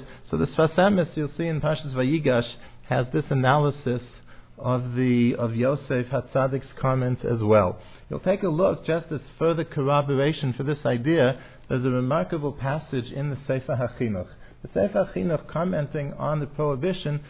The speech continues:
against Nakama, taking revenge. So I think our, our, uh, initial reaction is, why does the Torah prohib-,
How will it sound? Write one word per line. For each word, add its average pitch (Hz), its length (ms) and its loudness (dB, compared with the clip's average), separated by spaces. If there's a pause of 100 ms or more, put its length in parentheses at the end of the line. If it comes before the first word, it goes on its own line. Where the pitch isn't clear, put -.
(180)
against 139 480 -2
Nakama, 110 500 -2
taking 139 320 0
revenge. 98 440 0 (460)
So - 60 -4
I - 140 -2
think 254 320 2
our, 185 480 6 (1300)
our, 135 800 4
uh, - 40 -2
initial 131 560 0
reaction 127 720 2 (280)
is, - 240 2
why 139 260 4
does 185 100 -2
the 170 100 -2
Torah 160 300 2
prohib-, 147 440 -2